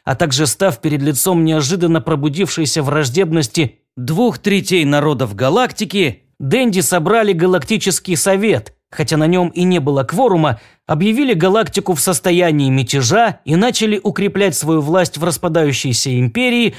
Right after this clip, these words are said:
с помощью ударных сил сотен миров. Трохты, по численности вооружённых сил и боевой технике, безнадёжно уступавшие противнику,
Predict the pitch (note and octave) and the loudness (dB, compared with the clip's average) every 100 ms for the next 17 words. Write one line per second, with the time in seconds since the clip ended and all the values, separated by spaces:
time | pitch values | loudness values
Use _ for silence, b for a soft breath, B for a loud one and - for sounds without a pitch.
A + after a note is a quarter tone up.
0 | B - - C4 A#3 F3+ G#3 G#3 G3+ F3 | B -10 -2 2 2 0 0 -2 0 2
1 | F#3+ D#3 C#3+ B2+ - A#3+ B3 E3+ - F#3+ | 2 2 0 0 -2 0 0 0 0 0
2 | D#3+ E3+ D#3+ D#3 C#3 B2 G#2 - _ _ | 0 0 2 2 2 -2 -4 -12 _ _
3 | _ _ - F#3 A3 - A#2+ G#2 - C3 | _ _ -2 2 0 -2 -8 -10 -6 -4
4 | - A#3 F3 G3+ F3+ - D#3+ D#3+ E3 E3 | -2 -2 -2 -2 -2 -2 0 2 2 2
5 | F3+ G3 E3+ B2 - G#3+ E3 C#3+ D#3 D#3 | 2 2 0 -2 -2 0 0 0 0 2
6 | F3 - G3 F#3 F3+ F3 C#3 B B - | 0 2 0 0 -2 0 -2 B B -2
7 | E3 D3 E3 D#3+ F#3+ E3 E3 D#3+ - E3 | 0 2 2 2 2 0 -2 -4 -4 -2
8 | F#3 E3 - C3+ A#2 C#3+ A#2 B3+ F3+ C3+ | 0 0 0 -2 0 -2 0 -2 0 0
9 | A#2+ A2+ | -2 -8